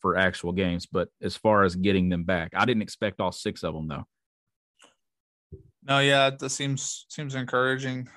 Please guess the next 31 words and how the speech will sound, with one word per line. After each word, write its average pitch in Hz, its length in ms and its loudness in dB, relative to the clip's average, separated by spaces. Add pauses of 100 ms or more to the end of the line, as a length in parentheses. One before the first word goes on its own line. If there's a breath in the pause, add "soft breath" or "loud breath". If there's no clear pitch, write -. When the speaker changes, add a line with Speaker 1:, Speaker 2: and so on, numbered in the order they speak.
(140)
Speaker 2:
Um, 120 720 -4 (1200)
obviously, 143 320 2
there's, 123 180 0
like, 120 160 0
a, 113 380 0 (800)
I 131 40 -4
guess, 120 300 -2
a 101 240 -4 (260)
reacclimation 117 1120 -2 (380 loud breath)
<laughs> - 220 -6 (400 loud breath)
process, 120 560 0
you 131 60 -16
could 127 80 -4
Speaker 1:
Yeah. 123 60 2
Speaker 2:
say, 120 240 0
when 117 100 -4
they've 113 120 -6
been 117 120 -2
out 120 160 0
that 117 160 2
long. 120 240 0
You 120 60 -6
know, 113 100 -6
you 117 160 -6
have 113 120 -6
to 117 80 -14
go 117 180 -4
through, 117 380 -4
I'm 117 120 -6
sure. 113 220 -4
Speaker 1:
Talking, 113 280 -2